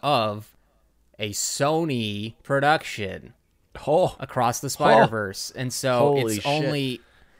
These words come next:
Speaker 1: it only makes sense that an album that was produced by Columbian Records and Sony.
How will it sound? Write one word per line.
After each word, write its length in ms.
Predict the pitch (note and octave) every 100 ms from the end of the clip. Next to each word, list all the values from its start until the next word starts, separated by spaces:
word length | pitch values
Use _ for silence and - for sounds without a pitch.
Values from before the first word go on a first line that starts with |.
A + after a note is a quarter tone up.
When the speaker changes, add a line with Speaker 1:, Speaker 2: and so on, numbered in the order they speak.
| _
Speaker 1:
it 80 | A#2+
only 220 | C3 C#3
makes 220 | B2+ B2 -
sense 260 | C3 A#2 -
that 220 | A2 G#2+
an 100 | B2
album 380 | A2+ A#2 A#2 A2+
that 120 | A2 G#2
was 180 | G2+ - _ _ _ -
produced 320 | A2+ A2+ -
by 120 | G#2+
Columbian 520 | - A#2 A#2 A2 G#2+
Records 480 | G#2+ G#2+ A2 G2+ - -
and 240 | F#2+ F2+
Sony. 920 | - - E3+ F3 A#3 C#3 A2 G2+ A#2+